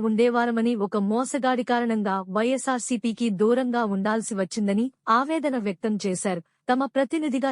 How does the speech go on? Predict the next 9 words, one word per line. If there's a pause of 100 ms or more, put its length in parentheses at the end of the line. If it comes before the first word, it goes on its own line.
(100)
చెప్పుకుని (280)
మొన్నటి
వరకు
పెత్తనం
చేసిన (260)
ఆ (100)
వ్యక్తి (100)
స్వార్థం
కోసం